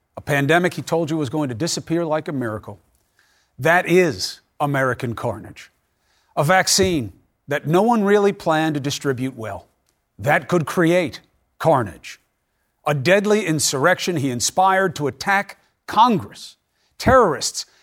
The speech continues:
that he told he loved. That is American carnage. And yes, racists,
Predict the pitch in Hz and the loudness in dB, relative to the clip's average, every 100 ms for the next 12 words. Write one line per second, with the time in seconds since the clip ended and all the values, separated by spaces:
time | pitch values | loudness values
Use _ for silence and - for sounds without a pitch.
0 | _ 208 202 196 226 180 196 196 185 - | _ 2 4 2 -2 2 2 2 -2 -8
1 | _ _ 160 151 113 90 80 - - _ | _ _ -8 -6 -8 -10 -14 -20 -20 _
2 | _ _ _ _ _ _ _ - 135 208 | _ _ _ _ _ _ _ -6 2 4
3 | 156 - - _ _ _ _ - 139 139 | 2 -2 -20 _ _ _ _ -4 -2 2
4 | 147 127 127 107 120 92 - - - _ | 0 0 -4 -8 -8 -10 -14 -20 -20 _
5 | _ _ 185 165 185 156 - - - _ | _ _ 0 2 2 0 -2 -8 -14 _
6 | _ _ _ 135 190 185 - 127 - - | _ _ _ 0 0 0 -4 -6 -10 -14